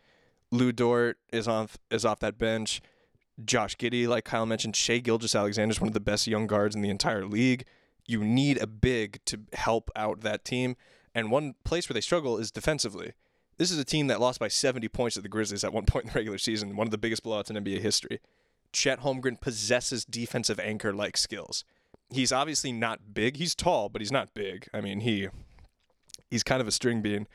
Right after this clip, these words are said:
out there, but he should be able to build weight. Maybe not to, like, a, a Giannis level or whatever, but he should be able to put some pounds on and be stronger inside. But he's still a great rim protector, even if he, you know,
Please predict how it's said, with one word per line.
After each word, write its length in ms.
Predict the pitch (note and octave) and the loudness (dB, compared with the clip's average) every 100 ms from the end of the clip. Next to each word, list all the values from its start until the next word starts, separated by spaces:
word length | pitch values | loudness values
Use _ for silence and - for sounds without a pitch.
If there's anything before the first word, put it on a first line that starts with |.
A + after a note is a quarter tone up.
| - - - | -20 -20 -8
out 180 | A2 G#2+ | -4 -4
there, 140 | A2+ G#2 | -4 -4
but 260 | A2+ G#2+ _ _ _ | -2 -2 _ _ _
he 120 | - | -4
should 200 | G#2+ - | 0 2
be 140 | B2 C3 | 4 4
able 140 | C#3 | 4
to 80 | D#3 | 0
build 240 | D3+ E3 | 0 0
weight. 300 | D3 A2+ A2+ - _ _ _ _ - | 2 2 0 -4 _ _ _ _ -2
Maybe 280 | A#2 A#2+ B2 | 2 4 2
not 280 | B2 A#2 - | 0 -2 -4
to, 100 | A#2+ | 0
like, 280 | A2 G#2 | 0 0
a, 280 | G#2+ G2 F#2+ - _ _ _ - _ _ - | -2 -2 -4 -8 _ _ _ -20 _ _ -8
a 60 | G#2 | -4
Giannis 360 | F#2+ G2+ B2+ - | 0 2 2 0
level 240 | G2 G2+ | -2 0
or 100 | G#2 | 2
whatever, 300 | G2+ G2+ G#2+ | 4 4 2
but 140 | A2+ C#3 | 0 0
he 80 | |
should 180 | C#3+ A#3 | 0 0
be 100 | C#3 | 2
able 140 | A#2+ A2+ | 0 0
to 80 | |
put 180 | G#2+ A#2 | -2 -2
some 120 | - | -2
pounds 320 | G2+ G#2 G2+ G2+ | -2 0 0 2
on 180 | G2+ | 2
and 160 | G2+ G2+ | 2 0
be 120 | A2+ | 0
stronger 560 | G#2+ - A2 G2+ G#2 G#2 | 0 2 2 2 2 2
inside. 500 | G#2 G#2 A#2+ A#2 A2+ | 2 2 2 2 2
But 160 | A2+ - _ _ _ - | 0 -2 _ _ _ -4
he's 160 | C#3+ | 0
still 160 | - F3 | 4 4
a 60 | |
great 240 | C#3+ B2 C#3 | 4 2 2
rim 160 | B2 | -2
protector, 420 | E3+ D#3 A#2+ G#2 G#2 | -2 0 -2 0 -2
even 320 | A2 A#2 A#2 | 0 2 2
if 140 | A2 | 0
he, 220 | - A2+ - _ _ _ _ - | 0 -2 -4 _ _ _ _ -6
you 80 | |
know, 220 | A2 F2+ | -4 -4